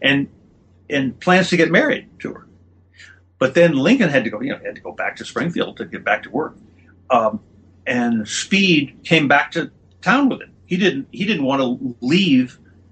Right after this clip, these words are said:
uh, he didn't want to lose, uh, Lincoln at that point, and, and I would dare say Lincoln didn't want to lose Speed again. Uh, so they come back to Springfield, and they spend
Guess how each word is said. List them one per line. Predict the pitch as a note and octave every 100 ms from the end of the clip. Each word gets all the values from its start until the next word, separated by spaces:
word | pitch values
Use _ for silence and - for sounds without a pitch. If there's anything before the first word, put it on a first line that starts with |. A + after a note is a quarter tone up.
| _ _
uh, | C3 - -
he | E3+
didn't | E3+ C3 A#2
want | A#2+
to | A2 B2+
lose, | G#3 A#2 - - -
uh, | A2+
Lincoln | - E3 G#3+ -
at | G2
that | G2+ -
point, | - A#3+
and, | G#3 G#2
and | G2+ G2 F2+
I | E2+ F2
would | F2 -
dare | F#2+ F#2+
say | G#2+ G2 F2+ F2+ - _ _ _ _ _ _
Lincoln | G#2+ G#2+ F#2
didn't | G2 F#2+
want | F#2+ F2
to | F2+
lose | -
Speed | - - A#3+
again. | F#3 - - - - - - - -
Uh, | G#2+ G#2 G#2+
so | - F#3
they | G#3
come | G#3+
back | F3+ F3
to | F3+
Springfield, | C4 C4+ - B2+
and | A#2+ A#2
they | A#2
spend | - B2+ B2 A#2+